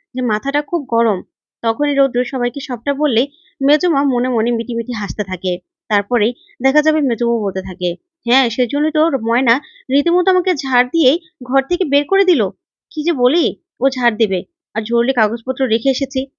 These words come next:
তারপরে দেখা যাবে ময়নার নামে রৌদ্র বলতে থাকে, "হ্যাঁ, আসলে কি ওর মাথাটা একটু বেশি গরম হয়ে আছে, কি করবো আর, আসার সময় বললাম ময়না ফুচকা খাবে, ময়না না ফুচকাও খাবে না, এত মাথাটা গরম।"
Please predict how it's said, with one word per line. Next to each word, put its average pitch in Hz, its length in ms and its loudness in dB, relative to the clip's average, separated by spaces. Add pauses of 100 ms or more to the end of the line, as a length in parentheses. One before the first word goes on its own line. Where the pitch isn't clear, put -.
(280)
তারপরে 311 380 4
দেখা 285 260 0
যাবে 262 220 -2 (380)
ময়নার 294 480 2
নামে 311 260 2 (300)
রৌদ্র 277 300 2
বলতে 214 220 -6
থাকে, 196 280 -6 (300)
"হ্যাঁ, 269 280 2 (300)
আসলে 269 360 -2
কি 339 140 0 (100)
ওর 220 120 -2
মাথাটা 202 340 -2
একটু - 140 -4
বেশি 233 280 0
গরম 214 260 2
হয়ে 190 180 -2
আছে, 185 220 -4 (380)
কি 339 80 0
করবো 214 320 2
আর, 180 120 0 (320)
আসার 226 260 -4
সময় 311 220 -2
বললাম 208 300 0 (160)
ময়না 226 220 -2
ফুচকা 285 300 -2
খাবে, 320 260 4 (320)
ময়না 254 240 0
না 359 100 2
ফুচকাও 262 360 -2
খাবে 196 240 -2
না, 185 100 -2 (300)
এত 277 180 0
মাথাটা 240 360 0
গরম।" 185 260 0